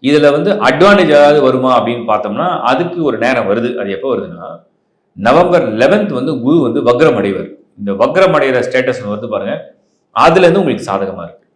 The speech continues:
ஒரு கிரகம் வந்து பாவ கிரகமா போயிடுது, லக்ன ராசி பாவ கிரகமா போயிடுது, அது வந்து வக்ரம் அடையுது. அது வக்ரம் அடைஞ்சு அதோட பார்வை பதியும் போது உங்களுக்கு அது பிளஸ்ஸா மாறுது. அப்ப தானாவே உங்களுக்கு என்னென்ன கெடுதலோ அதுவே விலகி போயிடுது.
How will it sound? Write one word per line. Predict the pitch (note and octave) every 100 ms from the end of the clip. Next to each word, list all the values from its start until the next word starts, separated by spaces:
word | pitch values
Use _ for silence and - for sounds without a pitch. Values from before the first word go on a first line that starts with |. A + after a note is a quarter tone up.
| -
ஒரு | F#2 F#2
கிரகம் | F2+ G2+ C#3
வந்து | C3+ -
பாவ | B2+ C3+ C#3
கிரகமா | B2 B2+ B2+
போயிடுது, | A#2+ A2 G2+
லக்ன | G2 - B2+ C3
ராசி | A#2 A#2 B2
பாவ | A2 A2 A#2+
கிரகமா | A2 G#2+ A#2
போயிடுது, | - G2+ F2 C3+ - _ _ _ _ -
அது | - B2+
வந்து | B2 C#3
வக்ரம் | A2+ G#2+ D3+ C3+
அடையுது. | G#2 F2+ E2+ G#2+ -
அது | - C3
வக்ரம் | B2 C3+ D#3+ F#3+ D#3+
அடைஞ்சு | E3+ F#3
அதோட | D3 B2
பார்வை | B2 C#3 C3+
பதியும் | G2+ G#2 A#2+ G#2+ F#2+
போது | E2+ A#2 F3+ - _ -
உங்களுக்கு | C3 A#2
அது | G2+ G2
பிளஸ்ஸா | B2+ - C3+
மாறுது. | G#2 G2 F#2+ - - -
அப்ப | A2+ D3+ -
தானாவே | B2 E3 F#3 F#3+ G3+
உங்களுக்கு | G3 F3 C#3+
என்னென்ன | C#3+ D#3
கெடுதலோ | C3 C3+ D3+
அதுவே | D3+ D#3
விலகி | D#3+ C#3+
போயிடுது. | C3+ A#2 G#2+